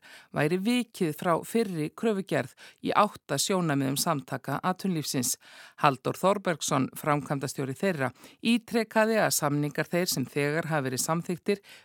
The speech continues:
væru viðmiðið þegar Kristín Sigurðardóttir fréttamaður ræddi við hann og Sólveigu Önnu Jónsdóttur, formann Eflingar, í dag.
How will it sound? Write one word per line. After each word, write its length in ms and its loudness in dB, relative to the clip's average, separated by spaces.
væru 400 4
viðmiðið 560 0
þegar 240 0
Kristín 320 0
Sigurðardóttir 880 -2
fréttamaður 640 -2
ræddi 480 0
við 80 0
hann 240 2
og 240 4
Sólveigu 640 0
Önnu 220 2
Jónsdóttur, 580 -4
formann 480 -2
Eflingar, 640 -6
í 80 -8
dag. 240 -6